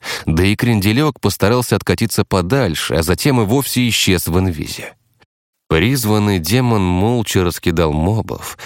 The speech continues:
повалил одного из них на землю. В воздух полетели истлевшие куски тел. Голова футбольным мячом запрыгала по улице.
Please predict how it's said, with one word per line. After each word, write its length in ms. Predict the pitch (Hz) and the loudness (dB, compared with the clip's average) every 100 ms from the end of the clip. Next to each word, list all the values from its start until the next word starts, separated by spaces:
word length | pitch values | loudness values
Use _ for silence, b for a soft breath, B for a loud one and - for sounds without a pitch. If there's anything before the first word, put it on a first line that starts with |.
| B | B
повалил 440 | 95 87 104 147 135 | 0 2 2 2 0
одного 360 | 104 104 127 | 0 0 0
из 160 | 110 85 | 0 0
них 220 | 107 - | -2 0
на 100 | 82 | -2
землю. 640 | 71 87 131 104 - - - - _ b - | 0 0 0 -2 -6 -14 -18 -20 _ b -4
В 100 | 78 | -2
воздух 640 | 71 80 151 120 117 - | 0 0 0 2 0 0
полетели 600 | 101 87 82 - 131 120 - | -2 0 -2 -2 0 0 0
истлевшие 800 | 98 - - 92 120 - 113 107 | -4 -2 0 0 0 0 0 0
куски 480 | - 87 - - 76 | 0 -2 -2 -4 -4
тел. 460 | - 127 78 - - _ - B B | -2 -2 -2 -8 -20 _ -14 B B
Голова 500 | 80 82 82 78 87 | -2 2 2 2 0
футбольным 600 | - 82 76 87 85 82 | 0 -2 0 0 0 0
мячом 420 | 80 78 - 85 | -2 -2 0 0
запрыгала 640 | 80 82 - 82 73 78 76 | 0 -2 -2 -2 -2 -2 -2
по 160 | - 82 | -2 -2
улице. 560 | 78 69 92 - - | -2 -4 -8 -10 -12